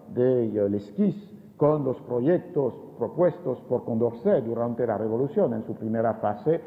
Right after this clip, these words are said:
para una reforma total, fundamental del sistema de enseñanza. La segunda condición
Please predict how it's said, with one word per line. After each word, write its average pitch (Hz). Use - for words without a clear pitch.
para 135
una 120
reforma 120
total, 135
fundamental 113
del 127
sistema 139
de 110
enseñanza. 107
La 151
segunda 208
condición 131